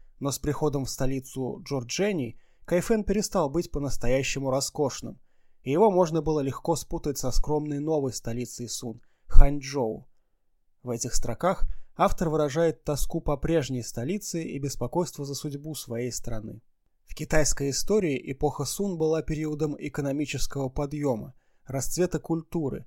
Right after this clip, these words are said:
ведь древнекитайское общество к тому моменту достигло небывалых высот. Смута Ань Лушаня, случившаяся при правлении династии Тан,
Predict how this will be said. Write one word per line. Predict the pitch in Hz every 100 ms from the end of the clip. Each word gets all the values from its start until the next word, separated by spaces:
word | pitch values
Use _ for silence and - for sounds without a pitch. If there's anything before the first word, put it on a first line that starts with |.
| - _ -
ведь | 117 117 - -
древнекитайское | 127 143 127 123 131 135 123 - 131
общество | 196 - 185 - 151
к | -
тому | 147 147
моменту | 143 147 135 139 131 - _ 123
достигло | 123 - 151 151 151 151 143
небывалых | 143 143 135 135 131 120 110 -
высот. | 120 120 - 120 - - - - -
Смута | - 175 175 160 151 - -
Ань | 151 147
Лушаня, | 151 143 208 226 156 113
случившаяся | - 143 - 147 - 127 -
при | 131 135
правлении | 135 139 143 135 131
династии | 131 131 127 - 127
Тан, | - 185 208